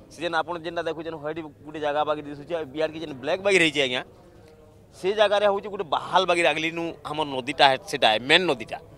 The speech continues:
ମେନ୍ ନଦୀରେ ତ ସେ ଆଜ୍ଞା, ଉଁ, ଡୁଙ୍ଗାଟା ତାର ମାନେ ଖାଲ ଗୋଟେ ସାଇଡ୍,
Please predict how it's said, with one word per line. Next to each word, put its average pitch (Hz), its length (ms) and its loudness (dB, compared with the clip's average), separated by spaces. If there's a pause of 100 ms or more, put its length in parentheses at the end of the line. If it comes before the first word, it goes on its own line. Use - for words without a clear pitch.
(320)
ମେନ୍ 139 240 0
ନଦୀରେ 147 300 -4
ତ 143 100 -6 (640)
ସେ - 180 -10
ଆଜ୍ଞା, 127 220 2 (560)
ଉଁ, 117 140 -10 (680)
ଡୁଙ୍ଗାଟା 135 320 6
ତାର 135 140 4
ମାନେ 147 180 2 (240)
ଖାଲ 160 200 2 (320)
ଗୋଟେ 165 240 -2
ସାଇଡ୍, 180 240 8